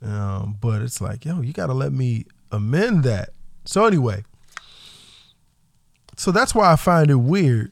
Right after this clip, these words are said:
excuse the noises, that's why I find it a little weird that they're hitting me up now saying, "Hey, you got third party, um,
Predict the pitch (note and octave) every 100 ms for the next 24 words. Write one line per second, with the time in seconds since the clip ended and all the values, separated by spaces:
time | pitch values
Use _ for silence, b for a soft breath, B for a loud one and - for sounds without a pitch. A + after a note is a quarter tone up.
0 | _ - - E3 A2 B2+ F3+ C3+ G2+ G2+
1 | - D3 - D3 A#2+ D3+ C#3+ B2 B2 B2
2 | C3+ A2+ A2+ E3 D#3 B2+ A2 _ b b
3 | b b b C3+ A#2+ D3+ C#3+ D#3+ D#3 D3
4 | D3 B2+ B2+ E3 D3+ C3 C3+ B2+ E3+ F#3+
5 | B2+ D3+ D#3 C3+ - _ D3 D3+ C#3 -
6 | D#3 C#3 C3 B2+ _ b b b b b
7 | C3 B2 A#2+ A2 G#2+ A2